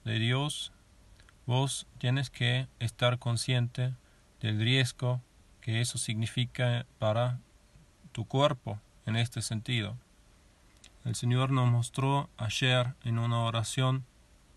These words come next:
que el que se alista para la, para la guerra, eh, tiene que estar preparado, que en cualquier moment-,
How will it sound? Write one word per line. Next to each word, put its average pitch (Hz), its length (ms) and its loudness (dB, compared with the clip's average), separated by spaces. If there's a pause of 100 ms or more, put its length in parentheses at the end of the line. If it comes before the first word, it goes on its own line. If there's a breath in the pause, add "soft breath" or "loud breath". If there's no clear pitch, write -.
(880 loud breath)
que 131 140 4
el 127 100 0
que 135 140 2
se 127 120 2
alista 127 420 2
para 120 200 2
la, 117 340 0
para 117 320 2
la 107 160 0
guerra, 135 600 2 (960)
eh, 107 340 0
tiene 127 220 2
que 127 100 -2
estar 127 300 2 (180)
preparado, 127 720 4 (520)
que 107 520 -2 (220)
en 110 100 -2
cualquier 117 360 0
moment-, 131 440 0